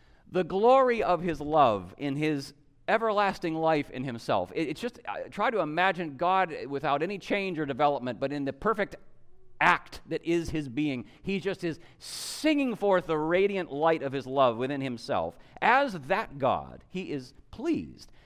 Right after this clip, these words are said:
It is his good pleasure. There's no other reason for this at all. It is God's good pleasure to make a kind of concert hall.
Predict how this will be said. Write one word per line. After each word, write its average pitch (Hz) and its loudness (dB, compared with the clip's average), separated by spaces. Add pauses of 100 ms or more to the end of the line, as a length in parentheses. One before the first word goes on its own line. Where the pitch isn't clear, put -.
(200)
It 165 -2
is 175 2
his 180 -4
good 233 0
pleasure. 185 -2 (120)
There's 180 -6
no 240 -6
other 277 -4
reason 208 -2
for 135 -6
this 127 -2
at 139 0
all. 104 -2 (760)
It 147 -2
is 151 -2
God's 202 -2
good 202 -4
pleasure 123 -2 (1500)
to 151 -4
make 180 0
a 156 -4
kind 208 -2
of 196 -2
concert 214 -2
hall. 104 -2